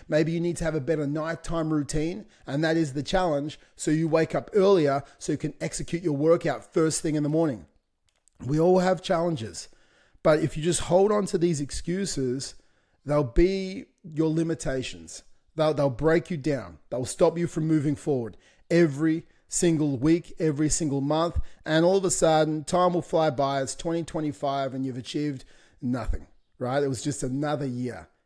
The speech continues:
You've just notched up another year, not moving forward to achieving your potential on this planet. And life's too short not to achieve our potential. So we need to make sure that we have clear pathways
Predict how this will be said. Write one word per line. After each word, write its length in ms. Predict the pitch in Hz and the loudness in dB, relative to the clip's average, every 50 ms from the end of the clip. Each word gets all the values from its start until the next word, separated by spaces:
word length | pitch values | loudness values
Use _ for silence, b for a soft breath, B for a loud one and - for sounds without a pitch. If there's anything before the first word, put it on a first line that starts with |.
| _ | _
You've 160 | - 135 127 | -8 -8 -6
just 220 | 110 127 113 - - | -6 -8 -8 -6 -4
notched 320 | 151 156 160 151 - - | -2 -2 -2 -2 -2 -4
up 160 | 139 127 - | -4 -4 -2
another 400 | - 139 135 143 147 147 139 139 | -4 -4 -2 -2 -2 -4 -4 -4
year, 180 | 131 135 139 139 | -4 -4 -2 -2
not 200 | 139 143 143 139 | -2 -2 -2 -2
moving 340 | 139 139 143 135 131 135 123 | -2 -4 -4 -4 -6 -8 -8
forward 380 | - - 139 135 135 135 123 | -8 -6 -2 -2 -2 -2 -2
to 80 | - 131 | -4 -8
achieving 340 | 110 - - 135 127 117 131 | -8 -6 -6 -6 -4 -4 -4
your 100 | 123 113 | -6 -6
potential 520 | - 131 123 - 135 127 117 - - 120 | -6 -8 -6 -6 -6 -6 -6 -8 -8 -8
on 100 | 120 117 | -8 -8
this 120 | 110 101 - | -10 -10 -12
planet. 380 | - - 123 110 101 90 - _ b b b b b b b b | -12 -12 -12 -12 -12 -16 -20 _ b b b b b b b b
And 180 | - 139 151 156 | -6 -2 0 0
life's 300 | 156 156 185 196 190 - | 2 2 0 0 -2 -4
too 160 | - 208 196 | -6 -8 -6
short 320 | 160 - - 196 190 160 139 | -6 0 2 2 2 2 0
not 200 | 156 156 156 - | -2 -4 -4 -4
to 140 | 175 156 | -4 -4
achieve 300 | 156 - - 196 190 190 | -4 -4 -2 -4 -2 0
our 120 | 165 156 127 | 0 -2 -2
potential. 600 | - - - - 135 113 98 - - 80 78 - b b b b b b b | -2 -6 -6 -6 -6 -6 -8 -10 -14 -16 -18 -20 b b b b b b b
So 160 | - - 165 | -4 -2 -2
we 120 | 139 147 151 | 0 0 0
need 180 | 170 180 170 - | -2 -2 -4 -4
to 80 | - | -4
make 200 | 175 170 170 147 | -4 -4 -4 -4
sure 260 | - - 180 175 170 165 | -4 -2 -2 0 0 0
that 200 | 160 151 143 123 | 0 -2 -2 -2
we 120 | 139 139 | -4 -6
have 600 | 123 - - 156 175 180 185 185 185 175 - - b b b b b b b b b b b | -8 -6 -4 -2 0 2 4 4 2 2 -4 -10 b b b b b b b b b b b
clear 600 | _ - - 190 196 202 202 190 170 135 110 - - - - - _ _ _ _ - - - | _ -2 2 2 4 6 6 6 4 4 0 -6 -12 -20 -20 -20 _ _ _ _ -20 -12 -4
pathways 840 | - 170 165 165 175 - - 160 147 139 120 110 104 - - - | 0 2 4 4 4 4 4 4 2 0 0 -2 -6 -10 -14 -16